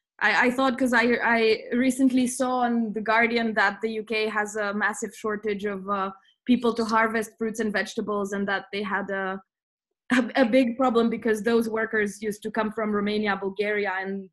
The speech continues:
th-, those parts of Eastern Europe, and, uh, <laughs> they, they were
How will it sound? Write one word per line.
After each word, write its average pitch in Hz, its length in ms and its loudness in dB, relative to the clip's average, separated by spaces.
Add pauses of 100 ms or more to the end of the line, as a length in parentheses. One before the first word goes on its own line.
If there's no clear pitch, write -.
(120)
th-, 185 180 -6
those 208 220 -2
parts 202 260 -4
of 196 80 -8
Eastern 208 300 -4
Europe, 190 280 -2 (120)
and, 190 340 -4
uh, 180 260 -4
<laughs> - 40 -10
they, 254 120 6 (220)
they 240 140 6
were 214 280 2